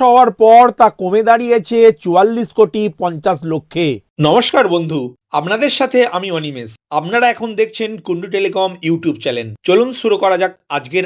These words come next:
আপডেটটি। বিহারের পরে দ্বিতীয় দফায়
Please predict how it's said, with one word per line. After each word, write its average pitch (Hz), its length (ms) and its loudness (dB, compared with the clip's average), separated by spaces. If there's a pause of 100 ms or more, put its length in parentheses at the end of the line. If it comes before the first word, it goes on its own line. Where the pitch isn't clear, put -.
আপডেটটি। 131 500 -10 (540)
বিহারের 262 480 4
পরে 254 280 4 (200)
দ্বিতীয় 202 360 -4
দফায় 262 480 4